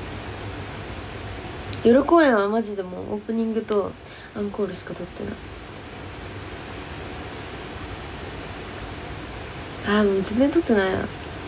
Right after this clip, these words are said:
そう、オープニングとアンコールはたんまり撮れるんですけど、意外と、そう、まあ、着替えもバタバタで、そう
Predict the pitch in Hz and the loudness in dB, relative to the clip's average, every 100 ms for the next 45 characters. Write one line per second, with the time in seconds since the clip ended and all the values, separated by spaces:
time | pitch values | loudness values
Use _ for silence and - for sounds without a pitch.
0 | - - - 226 311 330 330 339 320 311 | -10 -6 2 6 10 12 12 10 8 6
1 | 320 254 214 233 233 202 202 202 190 185 | 4 4 4 4 4 2 0 -4 -4 -8
2 | 180 - - 190 190 254 330 - 370 285 | -8 -10 -10 -8 -4 2 2 4 2 2
3 | - - - - - - - - - - | 0 -8 -16 -14 -14 -14 -14 -12 -12 -12
4 | - - - - - - - - - - | -12 -12 -12 -10 -10 -10 -10 -10 -10 -10
5 | - - - - - 208 202 196 208 269 | -8 -10 -10 -8 -2 2 4 6 8 10
6 | 339 247 240 269 277 277 233 185 180 190 | 10 8 6 4 4 2 2 0 -2 -4
7 | - - - - - - - - - - | -12 -16 -16 -16 -16 -16 -16 -16 -16 -16
8 | - - - - - - - - - 202 | -14 -14 -14 -14 -14 -12 -12 -12 -6 -6